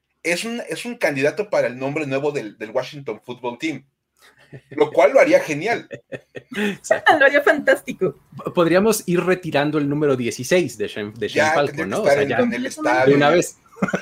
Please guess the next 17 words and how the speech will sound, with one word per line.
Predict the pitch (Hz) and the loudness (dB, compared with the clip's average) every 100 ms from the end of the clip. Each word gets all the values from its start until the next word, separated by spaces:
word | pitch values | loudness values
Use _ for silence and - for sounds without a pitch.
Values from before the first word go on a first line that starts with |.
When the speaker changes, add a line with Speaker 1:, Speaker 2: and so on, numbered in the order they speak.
| - | -6
Speaker 1:
Imagínate, | 330 - 190 190 165 - | -4 2 2 2 -2 -6
Speaker 3:
Sí. | 302 311 | -10 -4
Speaker 1:
así | 147 165 | -4 -4
de | 147 143 | -6 2
Speaker 3:
Un | 240 | 6
Speaker 1:
Joe | 302 | 6
Speaker 3:
héroe. | 330 190 | 6 2
Speaker 1:
Theismann, | 190 180 190 - _ | 0 -8 -10 -12 _
Doug | 165 160 147 | -2 0 0
Williams, | 165 165 170 185 - | 0 2 0 -2 -12
Shane | - 170 165 | -2 -2 2
Falco. | 151 151 156 170 214 _ | 4 4 2 -2 -4 _
Speaker 2:
<laughs> | - - - - - 208 - - 233 - 226 220 - 190 | 2 4 0 0 0 0 0 2 0 2 0 0 -4 -2
Exacto. | 185 - 147 196 233 | -2 -2 -2 4 4
Speaker 3:
Es | 226 | 4
un | 247 240 | -2 -2
héroe, | 302 269 160 | 0 0 -2